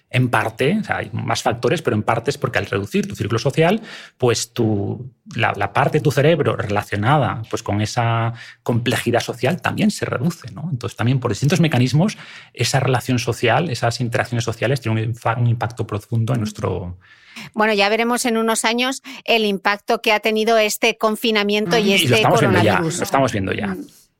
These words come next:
Speaker 1: O sea, estamos viendo una ola también de, de, de problemas mentales muy ligados a, a los confinamientos, al estrés que ha causado toda esta pandemia.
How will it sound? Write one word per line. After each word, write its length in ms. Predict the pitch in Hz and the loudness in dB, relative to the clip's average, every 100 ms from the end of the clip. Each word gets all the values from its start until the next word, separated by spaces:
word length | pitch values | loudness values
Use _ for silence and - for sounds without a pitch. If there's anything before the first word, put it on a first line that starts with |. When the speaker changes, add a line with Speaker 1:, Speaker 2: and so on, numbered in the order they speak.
| 175 | -16
Speaker 1:
O 80 | - | -4
sea, 100 | 101 | -4
estamos 300 | 90 104 104 | -2 0 0
viendo 180 | 110 113 | 2 2
una 260 | 107 107 117 | 2 0 2
ola 400 | 113 110 110 107 | 2 4 2 0
también 320 | 107 107 107 | 0 0 2
de, 340 | 104 104 104 101 | 2 0 0 -2
de, 360 | 104 101 98 | -2 0 -2
de 120 | 92 | -4
problemas 460 | 98 104 107 110 - | -4 0 0 0 -2
mentales 720 | 113 110 104 113 117 143 - | 0 2 2 2 2 2 0
muy 360 | 117 107 113 113 | 0 2 4 4
ligados 640 | 113 110 113 110 135 151 | 4 2 2 2 0 0
a, 260 | 98 92 92 | 0 0 -2
a 140 | 98 | -4
los 160 | 92 - | -10 -8
confinamientos, 1040 | 95 92 92 120 156 151 143 139 147 - | -10 -6 0 4 4 4 4 4 2 0
al 400 | 95 90 90 95 101 | -2 -2 -2 -6 -10
estrés 520 | 110 - 113 110 110 | -12 -8 -2 0 0
que 120 | - | -2
ha 40 | 104 | -2
causado 460 | 104 98 107 101 | -2 -2 -2 -2
toda 180 | 95 101 | -2 -4
esta 200 | - 98 | -4 -6
pandemia. 760 | 101 98 127 135 127 131 135 | -4 0 2 2 2 2 0